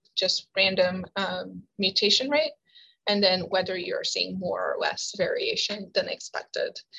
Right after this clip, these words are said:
And here you can see the scores. Um, the, the P L I at the bottom technically, um, typically associates with loss of function variants, which is what we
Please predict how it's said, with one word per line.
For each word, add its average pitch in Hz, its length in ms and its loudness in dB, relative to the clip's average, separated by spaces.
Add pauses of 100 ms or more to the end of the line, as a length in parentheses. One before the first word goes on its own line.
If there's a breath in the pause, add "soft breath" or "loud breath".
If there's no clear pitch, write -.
(280 loud breath)
And 196 120 2
here 190 560 4
you 202 140 -2
can 202 140 -6
see 185 180 -2
the 180 140 -2
scores. 214 800 4 (1200)
Um, 196 420 2 (920)
the, - 1300 2
the 202 120 0 (120)
P - 160 0
L 208 140 6
I 190 160 4
at 190 180 0
the 185 60 -4
bottom 180 580 -4 (160)
technically, 196 640 -4
um, 190 340 -2 (400)
typically 240 840 4 (640)
associates 202 720 4
with 190 140 4
loss 185 320 2
of 214 80 -4
function 214 440 -4
variants, 233 540 -2
which 202 240 -2
is - 400 -4
what 196 220 2
we 185 80 2